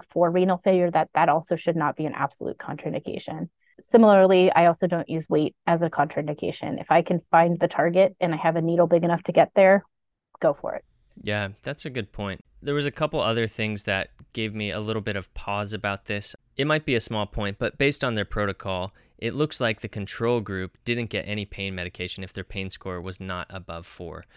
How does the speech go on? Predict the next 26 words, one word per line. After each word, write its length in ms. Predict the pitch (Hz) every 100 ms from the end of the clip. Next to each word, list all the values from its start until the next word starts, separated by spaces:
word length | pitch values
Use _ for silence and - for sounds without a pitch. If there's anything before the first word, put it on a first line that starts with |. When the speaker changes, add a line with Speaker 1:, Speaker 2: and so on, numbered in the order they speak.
| _ -
Speaker 2:
So 300 | - 110 -
you 140 | 120
can 140 | - 120
imagine 500 | 107 98 95 101 92
that 260 | 92 87 _ _
they're 140 | 107 110
sitting 360 | - 110 104
at 200 | 101 95 - _
a 80 | -
three 380 | - - 113 110
level, 480 | 104 95 98 95 95
no 240 | 104 107 107
interventions 600 | 95 98 95 92 95 90
are 100 | 92
happening. 500 | 92 87 90 87 85 _ _ -
That 180 | 107
might 300 | 104 98 -
favor 400 | - - 101 95
the 120 | 90 92
Pang 440 | - 95 92 90
group 280 | 92 87 -
in 140 | 95
terms 420 | - 95 85 85 -
of 180 | 90 85
a 80 | 82
benefit. 540 | 80 78 - - -